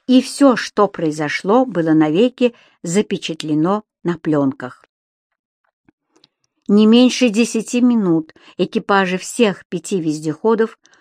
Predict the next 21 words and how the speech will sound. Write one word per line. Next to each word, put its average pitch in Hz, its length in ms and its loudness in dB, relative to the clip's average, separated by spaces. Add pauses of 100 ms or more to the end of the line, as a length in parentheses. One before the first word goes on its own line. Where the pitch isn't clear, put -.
(240)
молча 190 380 0
смотрели 156 540 -4
на 147 160 0
то, 202 220 -4
что 180 220 -8
появилось 185 560 -2
перед 160 320 -6
ними. 147 380 0 (640)
Каждый 233 420 2
хотел 214 420 0
навсегда 208 640 -2
запомнить 214 640 -2
это 175 300 -6
зрелище. 151 680 -2 (1160)
Пестрые, 160 640 0
как 160 240 -6
детские 202 520 -4
игрушки — 233 600 -2 (680)
стояли 196 500 0
два 180 420 0 (420)
огромных 247 800 2